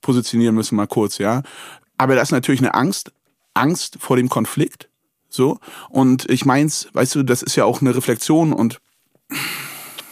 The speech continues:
wenn wir uns damals gegen Faschos oder auch heute positionieren, dann hat das immer einen Preis. Hat das immer einen Preis. Persönlich,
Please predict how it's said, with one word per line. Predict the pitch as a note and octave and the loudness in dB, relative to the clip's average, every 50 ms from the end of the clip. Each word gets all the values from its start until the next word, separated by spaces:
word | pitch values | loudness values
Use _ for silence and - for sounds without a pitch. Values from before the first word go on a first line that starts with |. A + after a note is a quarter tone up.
| - - - - - - - _ _ _ _ _ | -20 -18 -18 -14 -14 -14 -14 _ _ _ _ _
wenn | - B2+ C3+ C3 | 2 2 4 6
wir | D#3+ F3 | 6 4
uns | F3 E3 - | 4 4 2
damals | - D3+ D3+ D3 C3 - | 2 4 4 4 2 2
gegen | - C3+ C3 | 2 0 2
Faschos | - - C#3+ - B2+ G#2+ F#2 - - - - _ _ _ _ _ _ - | 2 0 -2 0 0 -4 -4 -6 -10 -14 -16 _ _ _ _ _ _ 0
oder | A#2 A#2+ | 2 2
auch | A2+ A2+ - | 4 4 4
heute | D3 C#3 C#3 C#3 - G2+ F#2+ - _ _ _ _ _ _ _ _ _ _ _ | 4 2 2 2 0 -6 -6 -8 _ _ _ _ _ _ _ _ _ _ _
positionieren, | - - A#2+ A2+ A2 - - A#2+ A#2+ B2+ C#3 C3 G#2 F2+ G2 - _ _ _ _ _ _ _ _ - | -4 -4 -2 -2 -2 -2 2 4 4 6 6 4 2 0 -4 -10 _ _ _ _ _ _ _ _ -4
dann | A2+ A2+ A#2 A2+ G#2+ G2+ - _ _ _ _ _ _ - | 0 2 2 4 2 2 -2 _ _ _ _ _ _ -10
hat | - B2 C3 | -8 -4 -2
das | - - - - _ | -2 -2 -4 -4 _
immer | - D#3 D#3 D#3 C#3+ C#3 C#3 C#3 D3 D3+ D3+ _ _ _ _ _ _ _ _ _ _ _ | 2 2 4 4 4 4 4 2 0 -2 -4 _ _ _ _ _ _ _ _ _ _ _
einen | - F#2+ | -12 -10
Preis. | - - - G2 F#2+ G2 - - - - _ _ _ _ _ _ _ _ _ _ _ _ _ _ _ _ _ _ _ _ _ _ | -8 -4 -4 -2 -2 -4 -6 -8 -14 -16 _ _ _ _ _ _ _ _ _ _ _ _ _ _ _ _ _ _ _ _ _ _
Hat | - - | -12 -10
das | G2 G2+ - | -8 -8 0
immer | A#2+ D3 D3 | 2 2 4
einen | C3 B2 A2 | 4 2 0
Preis. | - - G#2+ G#2 G2+ - - - _ _ _ _ _ _ _ - _ _ _ _ _ _ _ _ _ _ _ _ _ _ _ _ _ _ _ _ _ _ _ _ | 0 -4 -4 -4 -4 -6 -12 -14 _ _ _ _ _ _ _ -20 _ _ _ _ _ _ _ _ _ _ _ _ _ _ _ _ _ _ _ _ _ _ _ _
Persönlich, | - A2 G#2 B2 C#3 D3 D3+ D3 C#3+ D3 - - | -4 -2 2 2 2 4 4 4 2 2 -2 -6